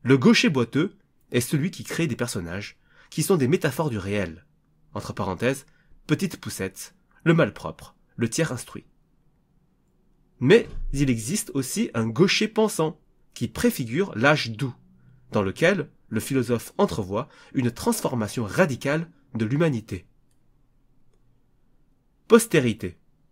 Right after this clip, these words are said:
Rapport à la pataphysique. Ces écarts, qui paraissent des accidents de parcours,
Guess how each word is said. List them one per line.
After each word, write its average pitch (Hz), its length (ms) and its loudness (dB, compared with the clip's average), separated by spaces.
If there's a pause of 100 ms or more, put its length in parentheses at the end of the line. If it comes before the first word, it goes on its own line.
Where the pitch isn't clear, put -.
(1200)
Rapport 127 600 4 (200)
à 120 80 6
la 107 120 4
pataphysique. 180 840 0 (1700)
Ces 120 280 4
écarts, 190 520 0
qui 135 100 -2
paraissent 117 600 -2 (340)
des 107 200 -2
accidents 143 360 0
de 110 60 -4
parcours, 180 520 -6